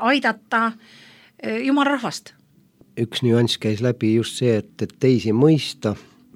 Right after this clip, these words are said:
Speaker 2: Näiteks, eh, ma siin küll väljendasin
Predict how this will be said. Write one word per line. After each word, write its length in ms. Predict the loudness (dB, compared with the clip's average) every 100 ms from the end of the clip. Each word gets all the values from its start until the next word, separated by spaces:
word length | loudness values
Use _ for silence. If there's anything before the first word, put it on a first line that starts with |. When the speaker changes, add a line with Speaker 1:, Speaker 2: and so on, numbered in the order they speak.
| -14
Speaker 2:
Näiteks, 500 | -4 -4 -2 -6 -6 -4
eh, 180 | -2 -2 -4 -12 _ -8
ma 280 | -2 -2 -2
siin 280 | -2 0 -2
küll 460 | -2 -2 -2 -4 -6 -10 -14 -20 -20 -20 -20 -20 -20 -16 0
väljendasin 960 | 4 4 2 0 -2 0 0 -2 -6